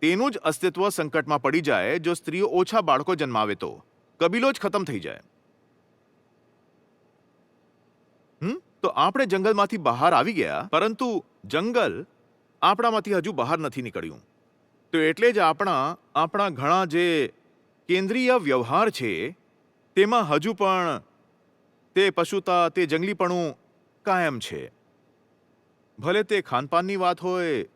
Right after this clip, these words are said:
ભલે તે આપણું સેક્સ્યુઅલ વર્તન હોય અથવા પોર્નોગ્રાફી તરફ આપણો ઝુકાવ હોય, તે બધું ત્યાંથી જ આવે છે. અને ભલે તે આ બધી વાતો હોય કે <clears throat> જમીન પર કબજો કરી લો,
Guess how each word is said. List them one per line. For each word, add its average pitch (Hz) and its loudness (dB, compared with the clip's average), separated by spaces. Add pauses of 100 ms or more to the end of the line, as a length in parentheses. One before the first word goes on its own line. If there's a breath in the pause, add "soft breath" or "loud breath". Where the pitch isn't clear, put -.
(720)
ભલે 185 -2
તે 202 -2
આપણું 175 0
સેક્સ્યુઅલ 151 -4
વર્તન 127 -2
હોય 156 0
અથવા 135 -2
પોર્નોગ્રાફી 151 -2
તરફ 151 -4
આપણો 147 -2
ઝુકાવ 135 0
હોય, 131 -2
તે - -2
બધું 190 -2
ત્યાંથી 190 -2
જ 156 -2
આવે 95 -2
છે. - -14 (420)
અને 214 0
ભલે 202 2
તે 233 0
આ 214 2
બધી 190 -4
વાતો 143 0
હોય 139 0
કે 127 -2 (360)
<clears throat> - -16
જમીન 175 -2
પર 208 0
કબજો 147 -2
કરી 143 -4
લો, 131 -2